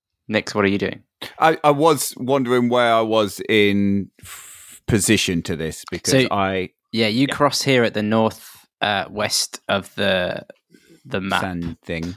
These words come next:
Speaker 1: where the, where the sand dunes are a bit closer together, and it's easy just to do a little hop over the,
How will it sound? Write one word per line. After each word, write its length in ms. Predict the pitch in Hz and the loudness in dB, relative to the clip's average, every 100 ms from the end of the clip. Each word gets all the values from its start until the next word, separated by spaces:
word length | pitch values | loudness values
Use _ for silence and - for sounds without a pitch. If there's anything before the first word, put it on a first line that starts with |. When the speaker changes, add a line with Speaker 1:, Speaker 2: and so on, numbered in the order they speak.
| _ | _
Speaker 1:
where 200 | 110 104 | -2 0
the, 320 | 101 101 98 - | 2 2 0 -2
where 100 | 107 | -6
the 80 | 101 | -4
sand 340 | - 113 110 101 | -2 -2 -2 -2
dunes 260 | 101 98 | -4 -2
are 120 | 98 92 | -2 -2
a 40 | |
bit 340 | 90 - - | -4 -6 -6
closer 320 | - 104 98 98 | -2 -2 -2 -4
together, 300 | 98 98 95 | 0 0 0
and 100 | 92 | -2
it's 160 | 90 | -4
easy 180 | 107 95 | -4 -2
just 180 | 95 - | -4 -4
to 60 | |
do 180 | 90 95 | -4 -2
a 40 | 95 | -2
little 260 | 95 92 | -2 -2
hop 300 | - - - - _ - | -2 -4 -4 -14 _ -6
over 260 | 98 - | -4 -4
the, 260 | - 80 | -4 -4